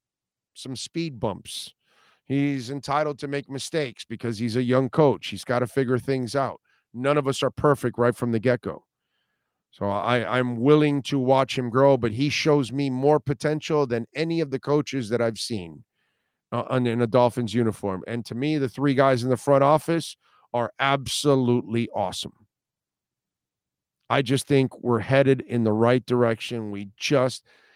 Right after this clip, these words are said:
it's hard to be patient with all the crap that's gone on over the years, but I just have a good feeling about these guys and about what's happening. I just think they need a couple of breaks.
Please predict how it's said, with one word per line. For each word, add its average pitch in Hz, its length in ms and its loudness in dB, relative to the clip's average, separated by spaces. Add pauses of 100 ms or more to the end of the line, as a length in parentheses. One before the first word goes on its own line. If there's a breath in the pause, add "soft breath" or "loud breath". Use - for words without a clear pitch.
(160 soft breath)
it's 127 180 -2
hard 147 360 2
to 151 80 0
be 143 160 2
patient 147 460 0
with 117 220 -2
all 147 340 8
the 135 100 0
crap 135 320 0
that's 131 200 0
gone 127 280 2
on 123 240 4
over 123 200 2
the 117 100 0
years, 120 580 0 (400 soft breath)
but 117 140 -4
I 123 180 0
just 120 460 -4
have 113 220 -2
a 104 80 -6
good 107 420 2
feeling 113 500 0
about 95 360 -6
these 87 300 -14
guys 76 580 -14 (680)
and 107 140 -4
about 104 280 0
what's 107 220 -6
happening. 92 500 -6
I 95 80 -6
just 107 360 -6
think 110 200 -4
they 107 160 -4
need 107 360 -4
a 98 40 -6
couple 101 380 -6
of 101 100 -6
breaks. - 560 -14